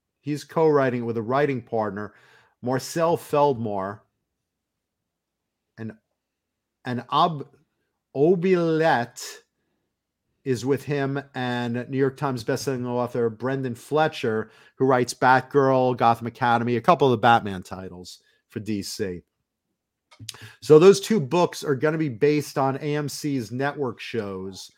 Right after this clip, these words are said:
uh, including the original graphic novel Miss Fisher's First Mysteries,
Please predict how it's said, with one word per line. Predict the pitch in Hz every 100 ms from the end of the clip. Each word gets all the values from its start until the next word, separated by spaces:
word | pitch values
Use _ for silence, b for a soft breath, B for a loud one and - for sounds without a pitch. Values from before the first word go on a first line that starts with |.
| _ _ _ _ _ _ _
uh, | 110 113 113 110 110 110 110 107 107 107 107 107
including | 117 - 147 135
the | 135
original | 135 135 139 131
graphic | 139 135 131 123
novel | 131 127 120
Miss | 113 131 135
Fisher's | - 139 135 123 -
First | 120 104 -
Mysteries, | 160 165 175 165 156 135